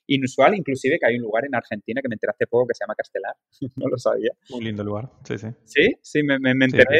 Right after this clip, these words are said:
Speaker 2: sí.
Speaker 1: me enteré el otro día y fíjate que es un nombre muy poco usual, ¿eh? Realmente cuando me entero
Speaker 2: Sí.
Speaker 1: que hay un lugar que se llama Castelar en Argentina, dije, "Anda, mira, debe de haber sido algún paisano, algún familiar pasado".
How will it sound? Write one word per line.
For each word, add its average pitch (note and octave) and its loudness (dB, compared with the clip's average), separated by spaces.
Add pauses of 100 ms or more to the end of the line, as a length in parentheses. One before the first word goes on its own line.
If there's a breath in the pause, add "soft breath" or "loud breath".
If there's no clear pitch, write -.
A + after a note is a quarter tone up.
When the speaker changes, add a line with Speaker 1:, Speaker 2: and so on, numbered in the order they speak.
Speaker 2:
sí. G#3 -6
Speaker 1:
me C#3+ 0
enteré C3 6
el E3 8
otro C#3+ 4
día D#3 6
y - 4
fíjate - 0
que E3+ -2
es - -8
un E3 -8
nombre F3+ 2 (840)
muy C#3 0
poco F3+ 2
usual, D#3 4
¿eh? C#3+ -8 (540)
Realmente A#2 -4
cuando B2+ -2
me A#2 -2
entero A#2 2
Speaker 2:
Sí. A2 -4
Speaker 1:
que D#3+ 4
hay D#3 -2
un C#3+ -12
lugar C3 2
que A#2+ -2
se A2+ -10
llama B2+ -6
Castelar B2 -4
en A#2 -4
Argentina, A#2 -12
dije, B2 -14
"Anda, D3+ -12
mira, C3+ -18 (460)
debe B2 -4
de B2+ 0
haber C3+ 0
sido C3 0
algún B2 -6 (120)
paisano, C3 2
algún B2+ 0
familiar C3+ 0
pasado". A2+ 4